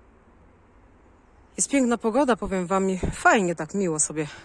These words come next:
pochodzić, nawet teraz z rana, po pracy nocnej, w tym lesie. Ale jeszcze milej by było, gdyby nie było tego. Prawda? No nic, trzymajcie się ciepło.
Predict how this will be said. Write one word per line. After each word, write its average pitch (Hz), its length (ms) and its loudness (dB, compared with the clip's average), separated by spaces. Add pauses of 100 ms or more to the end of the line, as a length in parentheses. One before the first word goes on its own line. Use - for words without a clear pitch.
(200)
pochodzić, 151 720 -6
nawet 156 360 -8
teraz 180 280 -2
z - 120 2
rana, 165 360 -2 (580)
po 156 60 -16
pracy 160 440 -6 (640)
nocnej, 156 540 -8 (320)
w - 120 -20
tym 147 400 -10 (760)
lesie. 165 400 -6 (1400)
Ale 165 280 -4 (200)
jeszcze 226 240 -6
milej 214 580 0
by 165 140 -10
było, 165 220 -2
gdyby 156 280 -8
nie 151 140 -4
było 151 200 -6
tego. 143 260 -10 (440)
Prawda? 196 340 -4 (2250)
No 233 80 2
nic, 240 240 2
trzymajcie 247 480 2
się 196 100 0
ciepło. 180 420 0